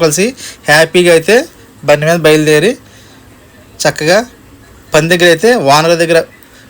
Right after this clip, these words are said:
ఇంటికాడ కరెక్ట్గా ఆగామన్నమాట. So, ఈ ఓనర్ గారు అనేది మనం బిల్డింగ్ చేస్తూ ఉంటాం. మనం already-గా ఈ వీడియో కూడా, అంటే ఈ బిల్డింగ్లో కూడా వీడియో చేసాం. ఫ్లోర్ ట్యాప్ ప్లేస్‌మెంట్ ఎక్కడైనా కూడా ఈ బిల్డింగ్లో చేసాం అనమాట. ఇది ఓనర్ గారి బిల్డింగ్. ఈయన మనకి బిల్డింగ్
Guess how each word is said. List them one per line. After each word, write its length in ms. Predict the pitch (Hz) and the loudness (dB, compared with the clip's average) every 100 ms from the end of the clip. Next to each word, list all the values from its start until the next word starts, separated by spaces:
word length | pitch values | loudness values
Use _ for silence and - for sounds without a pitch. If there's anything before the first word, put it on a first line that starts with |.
| - | -8
ఇంటికాడ 240 | 147 190 180 | -2 -2 -2
కరెక్ట్గా 240 | 156 165 156 | -2 0 2
ఆగామన్నమాట. 480 | 151 156 143 120 139 190 277 - - - - | 2 0 0 -2 -2 -4 -6 -20 -20 -20 -6
So, 80 | - 247 | 0 2
ఈ 20 | 208 175 | 2 2
ఓనర్ 200 | 180 196 202 | 0 0 -2
గారు 180 | 202 202 - 180 170 | -2 -4 -8 -6 -4
అనేది 260 | 180 185 226 | -2 -2 0
మనం 140 | 196 180 165 156 | 0 0 0 -2
బిల్డింగ్ 260 | 151 170 180 156 | -4 -6 -2 0
చేస్తూ 260 | 156 - 151 | 0 -2 -4
ఉంటాం. 220 | 123 131 214 247 - - - - 160 | -4 -6 -8 -12 -20 -20 -20 -8 -2
మనం 140 | 175 190 | 2 2
already-గా 360 | 175 202 214 254 214 | 2 0 0 0 0
ఈ 20 | 190 | -2
వీడియో 260 | 190 196 208 208 190 196 | -2 0 2 2 0 -2
కూడా, 140 | 202 208 | 0 0
అంటే 120 | 214 180 | 0 -4
ఈ 20 | |
బిల్డింగ్లో 240 | 156 202 208 | -2 -2 -2
కూడా 100 | 214 190 | -2 0
వీడియో 140 | 190 165 | 0 -2
చేసాం. 260 | 143 175 277 - - - - - | -2 -4 -6 -10 -20 -20 -20 -4
ఫ్లోర్ 220 | 196 226 - | 0 2 2
ట్యాప్ 180 | 226 - | 0 0
ప్లేస్‌మెంట్ 340 | 208 208 190 175 | -2 -2 -2 -2
ఎక్కడైనా 240 | 190 185 190 | -2 -4 -2
కూడా 100 | 208 | -2
ఈ 40 | 175 | -2
బిల్డింగ్లో 260 | 160 185 185 | -4 -4 -2
చేసాం 180 | 160 156 | -4 -4
అనమాట. 240 | 139 127 123 175 269 - | -4 -4 -2 -4 -6 -10
ఇది 80 | 139 147 | -6 -2
ఓనర్ 160 | 143 156 | 0 0
గారి 100 | 156 139 | -2 -4
బిల్డింగ్. 320 | 139 131 143 269 - - - 170 | -6 -6 -8 -10 -14 -20 -14 -6
ఈయన 140 | 175 226 233 185 | -2 0 0 0
మనకి 200 | 165 151 156 156 | -2 -4 -4 -2
బిల్డింగ్ 260 | 196 196 | 0 0